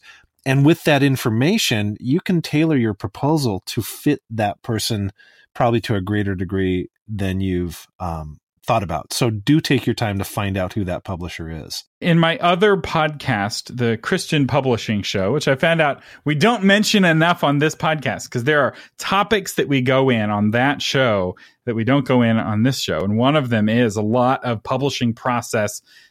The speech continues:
Speaker 2: type questions. And in one of those episodes, episode fifteen of the Christian Publishing Show, I interview the director of operations for a publishing company. Uh, so we go behind the curtain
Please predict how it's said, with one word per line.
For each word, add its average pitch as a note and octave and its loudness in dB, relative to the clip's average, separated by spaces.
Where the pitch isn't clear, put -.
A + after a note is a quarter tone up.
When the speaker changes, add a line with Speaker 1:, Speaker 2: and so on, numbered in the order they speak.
Speaker 2:
type - -6
questions. A2+ -2
And A#2 0
in A2+ 2
one C#3+ 2
of G#3 2
those F#3+ 4
episodes, A#2+ 0
episode A#2 -2
fifteen E3+ 0
of C#3 2
the B2 -4
Christian B2+ -6
Publishing A2+ -2
Show, F#2 -2
I D#3 2
interview A#2+ 2
the A#2 2
director D#3 2
of D3+ 2
operations B2+ 2
for A#2+ -2
a A#2+ 0
publishing D#3 0
company. G2+ -4
Uh, A2 -4
so A#2 -6
we B2 0
go C3+ 2
behind C3 2
the E3+ 0
curtain B2+ 2